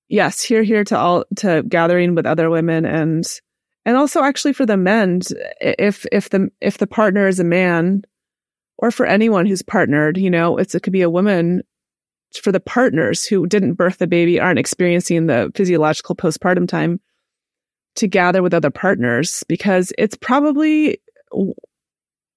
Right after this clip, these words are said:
crazy making for them to be watching. I know that my husband felt so mu-,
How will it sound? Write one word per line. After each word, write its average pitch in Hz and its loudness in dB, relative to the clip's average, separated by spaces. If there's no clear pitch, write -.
crazy 277 0
making 269 0
for 285 -2
them 240 0
to 247 0
be 247 2
watching. 214 0
I 226 2
know 240 2
that 185 0
my 196 2
husband 214 0
felt 190 -2
so 202 -2
mu-, 190 0